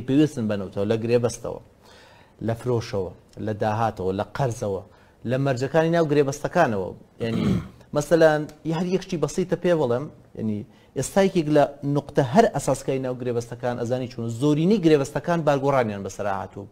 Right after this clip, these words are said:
بەهۆی دۆخی خراپی دارایی حکوومەتی هەرێمی کوردستانەوە، پشکی حکوومەتی هەرێمی کوردستان لە باری ئاسایە بێ لە سەدا هەشتا بێ.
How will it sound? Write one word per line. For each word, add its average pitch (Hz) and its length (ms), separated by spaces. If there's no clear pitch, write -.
بەهۆی 175 220
دۆخی 196 320
خراپی 196 460
دارایی 131 400
حکوومەتی 120 400
هەرێمی 104 340
کوردستانەوە، 117 600
پشکی 240 320
حکوومەتی 202 520
هەرێمی 123 280
کوردستان 123 280
لە 127 60
باری 185 360
ئاسایە 120 500
بێ 156 80
لە 160 180
سەدا 190 180
هەشتا 196 340
بێ. 92 140